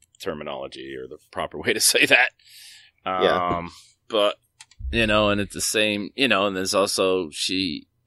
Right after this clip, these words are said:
Speaker 1: had the idea that Juno left the one girl there for dead, you know?
Speaker 2: Well, 'cause,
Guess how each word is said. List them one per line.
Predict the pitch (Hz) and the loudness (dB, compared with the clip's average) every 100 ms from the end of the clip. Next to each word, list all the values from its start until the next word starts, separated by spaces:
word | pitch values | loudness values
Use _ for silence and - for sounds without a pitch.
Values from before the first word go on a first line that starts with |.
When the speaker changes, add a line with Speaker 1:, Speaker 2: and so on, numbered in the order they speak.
| - | -10
Speaker 1:
had | 95 95 | -4 -2
the | 90 | -2
idea | 85 82 90 | -2 -2 -4
that | 95 80 | -2 -6
Juno | 76 90 87 80 78 78 - _ _ _ _ _ - | -6 -6 -4 -4 -4 -6 -12 _ _ _ _ _ -6
left | 87 - | -4 -4
the | 80 | -6
one | 78 90 | -4 -4
girl | 85 85 82 | -2 -2 -2
there | 82 85 | -2 -2
for | - | -6
dead, | 73 87 87 78 92 - _ _ _ | -4 0 2 0 -2 -12 _ _ _
you | 90 | 0
know? | 87 85 90 | 2 2 0
Speaker 2:
Well, | - 135 | 4 6
'cause, | - 139 | 10 10